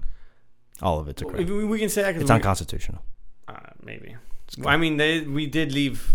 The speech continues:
Speaker 2: England because of this.
Speaker 1: <laughs> It's unconstitutional. Well, we, we rebelled against England. We literally
Speaker 2: I don't know if it's fully
Speaker 1: it's the
Speaker 2: unconstitutional.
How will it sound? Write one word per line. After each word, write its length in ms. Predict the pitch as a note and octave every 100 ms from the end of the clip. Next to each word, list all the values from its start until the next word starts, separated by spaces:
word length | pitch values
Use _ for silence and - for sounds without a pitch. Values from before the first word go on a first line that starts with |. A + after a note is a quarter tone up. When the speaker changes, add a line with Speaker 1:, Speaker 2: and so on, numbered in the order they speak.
| - -
Speaker 2:
England 420 | C3 A#2 A2 G#2
because 400 | A2 - A2 G2+
of 160 | G#2+ G#2
this. 320 | G2+ - -
Speaker 1:
<laughs> 40 | - -
It's 60 | G#2
unconstitutional. 760 | G#2+ F2 E2+ E2 D2 D2+ E2
Well, 200 | A2 G#2+
we, 100 | G#2+
we 140 | G#2 G#2+
rebelled 400 | G#2 F2+ A2 G2
against 280 | F#2 F2+
England. 320 | E2+ D#2+ D2 - - - -
We 100 | G#2+
literally 240 | A2 A#2 B2+
Speaker 2:
I 40 |
don't 120 | C4 C#4
know 40 |
if 60 | G#3+
it's 100 | -
fully 220 | F#3 F3+
Speaker 1:
it's 120 | D#3
the 60 | D#3
Speaker 2:
unconstitutional. 600 | C#3 B2 - - -